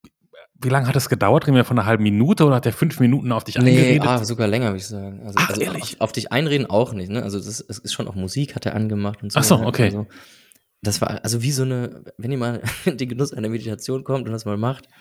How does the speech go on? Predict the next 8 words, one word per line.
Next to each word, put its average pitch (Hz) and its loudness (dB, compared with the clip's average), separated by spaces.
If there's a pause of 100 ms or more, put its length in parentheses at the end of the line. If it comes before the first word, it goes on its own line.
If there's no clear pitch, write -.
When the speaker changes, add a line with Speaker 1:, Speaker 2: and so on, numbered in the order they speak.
(960)
Speaker 2:
ähm, 104 -2 (480)
dann, 107 -2 (200)
dann, 107 -8 (280)
ja, 110 -8 (360)
macht 101 -4
das 98 -6
einfach 92 -8
mal. 92 -6